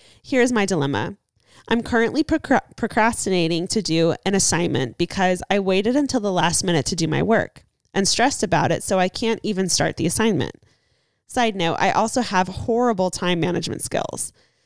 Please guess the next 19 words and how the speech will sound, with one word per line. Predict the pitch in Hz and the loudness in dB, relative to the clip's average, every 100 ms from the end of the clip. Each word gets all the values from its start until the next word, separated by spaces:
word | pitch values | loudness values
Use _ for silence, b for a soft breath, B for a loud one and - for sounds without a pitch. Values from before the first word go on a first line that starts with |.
| _ - | _ -2
This | 247 | 0
past | - 254 269 240 | 2 0 2 0
weekend, | 220 208 202 | 0 0 2
I | 190 | 0
lied | 190 190 214 | 2 2 0
to | - | 0
my | 269 | 0
boyfriend | 208 175 165 156 160 | 2 0 0 -2 0
about | 165 175 147 | 2 2 2
getting | 214 254 220 | 0 2 2
an | |
assignment | 180 175 156 170 - | 2 2 2 0 0
done | 190 156 147 | 2 2 2
because | 175 - 180 - | -2 0 -2 2
I | 180 | 0
didn't | 190 214 - | 0 -2 0
want | 185 139 | 0 2
to | - 190 | 0 0
ruin | 170 180 240 226 139 151 | 0 0 2 4 2 2